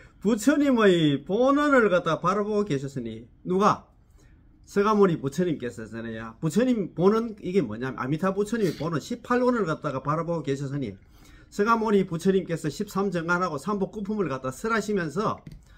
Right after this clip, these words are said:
설하시면서도 있잖아요. 그지? 아미타 부처님 본원 십팔 원을 갖다가 항상 마음속에 그 지니고 계셨다 이 말입니다. 그 뜻은 중생들이 한결같이 오로지 나무아미탑을 연불하는 데 있다.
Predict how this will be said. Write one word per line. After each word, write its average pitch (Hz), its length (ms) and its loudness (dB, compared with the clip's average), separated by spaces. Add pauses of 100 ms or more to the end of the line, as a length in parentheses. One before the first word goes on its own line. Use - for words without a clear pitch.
(100)
설하시면서도 226 800 -2
있잖아요. 123 360 -8
그지? 123 260 -8 (640)
아미타 185 380 2
부처님 185 360 4
본원 147 100 -2
십팔 233 460 -2
원을 240 240 4
갖다가 147 260 -4
항상 214 380 -2
마음속에 160 560 -2 (800)
그 165 160 -4
지니고 220 340 0
계셨다 156 340 0
이 131 80 0
말입니다. 117 440 -4 (400)
그 240 180 8
뜻은 269 380 4
중생들이 262 560 2
한결같이 240 680 -2
오로지 240 640 0 (800)
나무아미탑을 233 1000 4
연불하는 220 480 4
데 208 120 6
있다. 104 300 -6